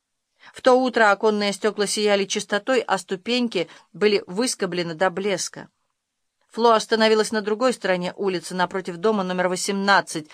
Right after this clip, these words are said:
Так вот где он живёт. Нэнси, должно быть, гордилась своим домом. Занавески на верхнем и нижнем этажах из красно-коричневого критона,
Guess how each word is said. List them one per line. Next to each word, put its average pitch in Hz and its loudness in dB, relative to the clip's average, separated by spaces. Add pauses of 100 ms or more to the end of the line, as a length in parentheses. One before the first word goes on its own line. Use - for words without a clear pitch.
(720)
Так - -14
вот 180 -6
где 151 -8
он 147 -6
живёт. 151 -12 (1080)
Нэнси, 175 -8
должно 185 -2
быть, 180 -6
гордилась 190 -2
своим 180 -2
домом. 165 0 (800)
Занавески 254 2
на 226 4
верхнем 226 2
и 233 2
нижнем 220 0
этажах 226 4
из 208 0
красно-коричневого 208 0
критона, 233 0